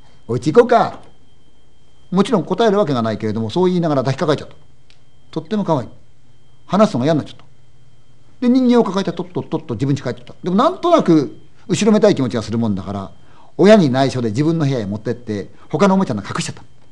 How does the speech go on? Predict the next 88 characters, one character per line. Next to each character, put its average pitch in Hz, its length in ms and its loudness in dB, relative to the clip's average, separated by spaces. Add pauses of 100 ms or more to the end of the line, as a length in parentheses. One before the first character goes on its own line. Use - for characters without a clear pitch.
(2250)
で、 208 100 2
そ 202 100 -2
の 202 120 2
人 190 160 2
形 185 60 0
さ 165 100 -4
ん 156 60 0
に 147 40 -2
名 156 80 -2
前 160 140 0
を 147 60 -2
つ - 60 -10
け - 80 -6
て 101 100 -12
自 127 120 -4
分 165 140 0
の 151 80 0
妹 208 320 2
に 143 80 0
し - 40 -14
た。 - 120 -16 (1400)
そ 208 120 0
う 254 40 2
な 262 80 2
る 190 100 -2
と、 139 400 2 (360)
何 156 160 2
か 160 100 2
の 139 60 -2
時 127 100 -4
に 110 60 -4
そ 123 100 -4
の 117 60 -2
人 127 160 0
形 127 100 -2
と 127 100 -2
お - 20 0
話 123 240 -4
を 110 40 -4
で 110 80 -4
き 117 80 -4
る 90 80 -8
し、 98 200 -12 (220)
楽 190 160 2
し 185 100 -6
み 190 60 -4
が 117 80 -4
で - 80 -12
き - 40 -16
た。 - 100 -18 (1700)
だ 185 100 -2
か 180 60 4
ら、 170 80 2
友 185 140 2
達 185 140 4
と 180 100 4
会 185 80 6
え 202 40 2
な 185 100 2
い 147 40 0
日 135 60 -4
で 160 100 0
も、 156 340 0
お 143 40 0
人 165 140 2
形 160 100 0
さ 151 140 -2
ん - 20 -2
相 143 140 0
手 135 80 -6
に 117 60 -4
結 - 200 -6
構 123 120 -2
い 160 100 0
い - 20 0
時 110 80 -6
間 104 100 -8
が 98 80 -12
過 - 60 -12
ご 165 100 -2
せ - 60 -10
た 104 60 -8
わ 95 60 -10
け 98 60 -14
で 98 60 -14
す - 80 -8
わ 123 60 -4
ね。 131 240 -4